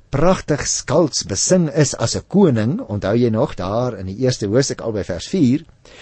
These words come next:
word sy nou ook op hierdie selfde manier deur hom beskrywe. Luister na vers twee.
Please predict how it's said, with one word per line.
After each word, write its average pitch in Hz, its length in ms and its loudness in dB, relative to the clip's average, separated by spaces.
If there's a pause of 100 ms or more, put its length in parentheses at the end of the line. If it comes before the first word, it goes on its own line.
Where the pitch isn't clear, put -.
(200)
word 143 220 4
sy 285 340 6
nou 127 140 6 (180)
ook - 260 2
op 110 120 -4
hierdie 123 240 2
selfde 190 240 4
manier 104 420 -2 (400)
deur 117 320 4
hom 127 200 4
beskrywe. 95 640 0 (580)
Luister 123 280 2
na 127 120 2
vers 117 320 0
twee. 135 360 0